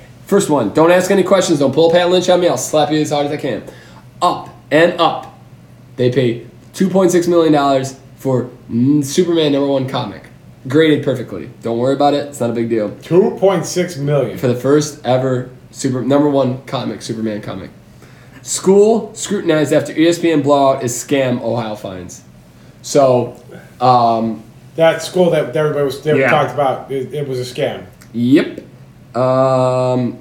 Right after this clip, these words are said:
Speaker 1: zebra that was on the run for months in Maryland has been captured. That re-, relates to the bison that is in Illinois right now. That's
Speaker 2: Have they
Speaker 1: floating
Speaker 2: found
Speaker 1: around.
Speaker 2: it?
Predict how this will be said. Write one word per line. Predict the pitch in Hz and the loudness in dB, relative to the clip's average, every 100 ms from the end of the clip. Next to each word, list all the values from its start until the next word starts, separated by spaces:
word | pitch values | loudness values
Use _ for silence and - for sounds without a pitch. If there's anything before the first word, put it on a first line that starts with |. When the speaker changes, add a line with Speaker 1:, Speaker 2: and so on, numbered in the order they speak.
| 127 | -6
Speaker 1:
zebra | 131 208 208 233 | 2 4 4 4
that | 202 | 4
was | 170 | 4
on | 175 | 4
the | 160 | 4
run | 160 160 | 2 0
for | 156 | 0
months | 131 135 170 185 - | 2 4 2 -2 -4
in | 131 | 0
Maryland | 135 156 131 113 | 4 4 2 0
has | 110 | -4
been | 107 110 | -6 -6
captured. | 101 - 131 135 - - - - - - | -6 -4 -4 -6 -10 -20 -20 -20 -20 -8
That | 131 147 147 | 2 4 4
re-, | 147 151 | 2 0
relates | 131 147 143 139 135 - | 2 2 4 0 -4 0
to | 151 | 2
the | 135 131 120 | 4 0 -2
bison | - 131 170 - 123 110 | 0 2 2 2 -2 0
that | 120 | 0
is | 123 | 0
in | 131 | 0
Illinois | 139 147 135 147 139 | 2 2 4 4 4
right | 120 | 2
now. | 123 110 110 | -2 -2 -4
That's | 117 | -4
Speaker 2:
Have | 135 | -2
they | 143 | 0
Speaker 1:
floating | 147 160 | 2 4
Speaker 2:
found | 165 190 | 4 2
Speaker 1:
around. | |
Speaker 2:
it? | - - | 0 -4